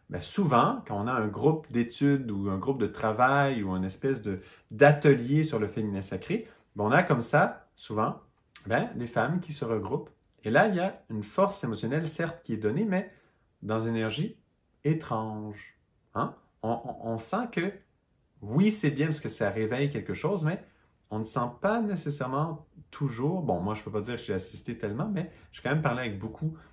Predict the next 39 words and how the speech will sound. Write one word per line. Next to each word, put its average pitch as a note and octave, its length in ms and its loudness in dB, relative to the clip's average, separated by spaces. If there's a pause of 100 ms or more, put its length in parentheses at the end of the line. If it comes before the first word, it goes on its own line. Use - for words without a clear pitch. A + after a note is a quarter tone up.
(140)
de G#2 100 -2
femmes B2 300 -2
qui A2+ 100 -6
ont F#2+ 60 -6
fait G2 120 -8
partie G2 440 -6
de C#3 140 -2
ça, - 340 -6 (800)
de G#2+ 100 -2
moments G#2+ 300 -2
pareils, C#3+ 520 -4 (360)
mais G#2 80 -4
on A2 80 0
ne A#2 60 0
sent F3 280 0 (100)
pas A#3+ 180 4
que E3 320 -4 (260)
c'est - 340 -10
paisible A2 640 0
souvent. F#2+ 460 -8 (280)
On G2 80 -12
sent F3+ 220 -2
qu'il - 120 -2
y C#3+ 40 0
a - 20 -8
quelque - 160 -6
chose, F3 200 -4
c'est - 140 -6
comme F#3+ 140 -2
si, - 180 -6 (180)
comme F3+ 140 0
il E3 40 2
y - 20 2
a C3+ 40 2
une A#2+ 60 0
frustration, B2 640 -4 (380)
la A2 360 2
première, F3 960 2
euh, G2+ 180 -2